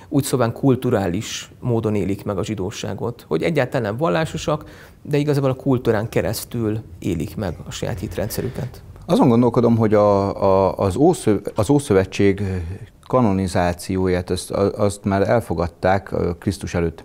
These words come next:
Speaker 2: négyszáz-ötszáz évvel körülbelül, ugye? Jól tudom, hogy már ennyivel előtte kanonizált műként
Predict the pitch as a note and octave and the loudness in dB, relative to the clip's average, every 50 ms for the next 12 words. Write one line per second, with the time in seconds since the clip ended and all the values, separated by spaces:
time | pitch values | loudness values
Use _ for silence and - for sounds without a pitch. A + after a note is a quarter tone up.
0 | - - - F#2 F2+ E2+ - - - E2 E2+ E2+ F2+ F#2 - - - F2+ F2 E2+ | -10 -6 -4 -4 -4 -6 -6 -6 -6 -4 -4 -4 -6 -6 -6 -4 -4 -4 -2 -2
1 | F2+ F2+ F2 - E2+ F2 F2 - - F#2 F2 F2+ E2+ F2 E2 F2 F2+ F2 G2+ A#2 | -2 -2 0 0 0 -2 0 -2 -2 0 0 0 0 0 0 0 0 0 0 2
2 | - C3+ G2 E2+ F2 F2 F2+ G2+ A2 - D#3 C3+ G2 E2+ E2 E2 E2 - - _ | 2 2 2 4 2 2 2 2 2 0 2 2 2 2 2 0 -4 -8 -14 _
3 | _ - - - - - _ _ - F#2 F#2+ G2 G2 F#2+ - - G#2 G2+ G2 F#2 | _ -20 -20 -20 -20 -20 _ _ -2 0 2 2 2 2 2 2 2 2 2 4
4 | F2 F2+ F2+ F2+ F2 E2 E2 E2+ - - F2+ F2 F2 F2 F2 F2 - F#2+ F2 F2 | 4 4 4 4 2 2 0 -4 -2 0 0 2 2 0 -2 -2 -2 -2 0 0
5 | F2+ F#2 E2+ F2 F2+ F2 E2+ - F#2+ E2+ E2+ E2 - F2 E2+ F2 E2+ - - | -2 -4 -4 -4 -4 -4 -4 -4 -4 -4 -4 -4 -4 -4 -4 -4 -4 -8 -12